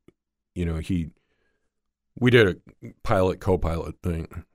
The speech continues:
you know, so he's out playing and, um,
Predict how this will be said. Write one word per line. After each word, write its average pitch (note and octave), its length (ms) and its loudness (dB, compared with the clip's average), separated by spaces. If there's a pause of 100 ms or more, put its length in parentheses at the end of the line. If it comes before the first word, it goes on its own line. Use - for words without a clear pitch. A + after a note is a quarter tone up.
(200)
you F2 140 0
know, F2 200 0
so F2 200 -4
he's F2+ 240 -2
out F2 200 -2
playing F#2+ 420 0
and, E2 220 -4 (880)
um, E2 480 -4